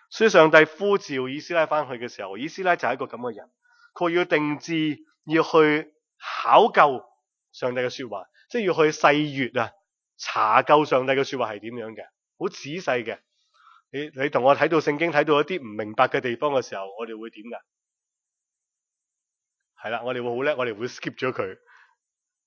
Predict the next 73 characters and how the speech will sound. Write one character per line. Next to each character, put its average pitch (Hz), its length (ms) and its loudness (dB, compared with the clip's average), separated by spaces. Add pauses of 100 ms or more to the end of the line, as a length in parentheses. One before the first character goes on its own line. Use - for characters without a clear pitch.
(100)
<laughs> - 200 -16 (500)
噉 170 140 -4
就， 131 160 4
就 117 180 -6
算 131 200 -8
啦。 123 100 -2
當 220 160 2
然 151 100 0
靈 123 180 -4
修 190 220 4
嘅 143 60 0
時 113 60 -6
候， 120 60 0
我 131 60 4
哋 131 80 -2
都 165 80 0
係 143 120 4
噉 120 200 -4
啦， 143 160 0
即 151 80 -4
係 135 60 -2
唔 107 120 -10
需 135 100 -12
要 143 60 -8
成 104 140 -16
日 104 80 -14
停 95 140 -16
喺 110 140 -8
嗰 123 120 0
度。 110 140 -8 (360)
但 175 120 6
係 - 20 6
有 190 60 4
時 165 100 -2
我 165 100 2
哋 170 100 4
可 196 100 6
以 208 80 6
反 151 280 0
覆 180 200 -6
思 190 280 -12
想， 123 360 -6 (260)
思 - 200 -14
量 143 140 -2
下 143 80 -6
上 127 180 -4
帝 131 80 -2
嘅 123 80 -2
說 127 160 -12
話 104 160 -10
係 101 80 -14
點 104 120 -20
嘅 113 140 -14
呢？ 113 80 -16 (500)
你 220 120 2
有 220 60 4
冇， 208 160 2
有 196 160 0
冇 190 180 2
去 180 260 2
嗰 180 160 0
度， 214 100 0
嗰 202 160 -4
種 214 160 2
嘅 190 80 6
樂 143 220 6
趣 156 260 0
呢？ 180 140 2
你 165 80 0
記 160 140 -2
唔 139 120 -2
記 143 60 0
得？ 170 180 2